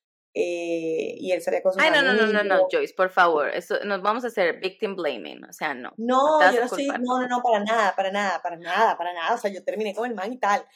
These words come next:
Speaker 1: sea, nada que ver,
Speaker 2: No.
Speaker 1: y nunca más. Pero,
Speaker 2: Claro.
Speaker 1: pero, éramos pelados, universidad, en época de gozarla, no sé, o sea, al final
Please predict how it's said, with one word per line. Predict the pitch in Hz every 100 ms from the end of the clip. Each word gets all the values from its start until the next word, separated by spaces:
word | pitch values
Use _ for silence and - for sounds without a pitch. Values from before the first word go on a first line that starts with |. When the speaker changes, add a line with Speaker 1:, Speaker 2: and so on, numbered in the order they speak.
| _ _
Speaker 1:
sea, | _ 185
nada | 160 147
que | 262
ver, | 196 220 208
Speaker 2:
No. | 202
Speaker 1:
y | 214
nunca | 202 175 -
más. | 208 202 190 - - _ _ _ _ _
Pero, | 240 240 226 226
Speaker 2:
Claro. | - 170 147 - 180 _ -
Speaker 1:
pero, | 269 262 240 233 233 _ _ _ _ _ _ _ _ _ _ _
éramos | 233 220 220
pelados, | 240 214 196 190 196
universidad, | 220 214 208 - 233 214 196 180 180 180 180
en | 190 202
época | 202 214 226
de | 226
gozarla, | 208 220 208 190 185 180 190 180
no | 254
sé, | 233 - 196 -
o |
sea, | -
al | 185 -
final | 190 180 214